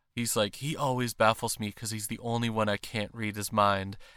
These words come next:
And it's like, when he tries to read his mind, there's just nothing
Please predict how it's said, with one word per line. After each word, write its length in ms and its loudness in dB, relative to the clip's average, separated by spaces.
And 160 0
it's 180 -2
like, 240 6
when 220 -2
he 80 -2
tries 320 2
to 100 0
read 160 -2
his 140 -6
mind, 220 2
there's 160 -2
just 180 -2
nothing 480 2